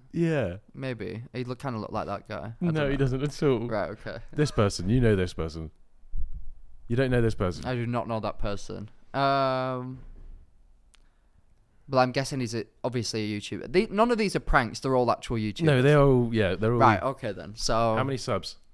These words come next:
Speaker 2: Um, wait, I don't, let me think of who he could be.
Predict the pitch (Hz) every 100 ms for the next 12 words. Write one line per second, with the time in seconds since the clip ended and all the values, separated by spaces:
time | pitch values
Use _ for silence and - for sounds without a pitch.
0 | _ _ - 135 139 135 131 131 131 127
1 | _ 143 - 127 143 - - 147 135 147
2 | 131 131 - 127 123 117 120 113 98